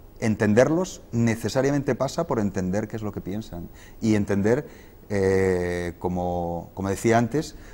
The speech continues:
el, el papel fundamental que puede tener en sus vidas y en sus modos de entender el mundo y en sus modos de entender las relaciones con los demás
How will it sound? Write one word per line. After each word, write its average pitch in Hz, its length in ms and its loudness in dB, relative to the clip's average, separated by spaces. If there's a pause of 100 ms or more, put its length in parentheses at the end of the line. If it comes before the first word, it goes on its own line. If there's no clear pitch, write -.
(320)
el, 101 560 6 (100)
el 101 160 0
papel 104 360 2
fundamental 135 480 2
que 139 100 0
puede 113 160 4
tener 117 200 0
en 120 80 2
sus 113 220 -6
vidas 135 520 -2 (400)
y 113 160 2
en 107 100 4
sus 101 220 -4
modos 131 340 6
de 120 60 0
entender 104 280 0
el 104 80 2
mundo 120 320 2
y 95 60 0
en 95 80 -2
sus 95 200 -6
modos 123 300 2
de 101 260 -2
entender 95 380 -2
las 113 120 -2
relaciones 104 340 -4
con 110 120 -2
los 110 120 2
demás 117 420 -2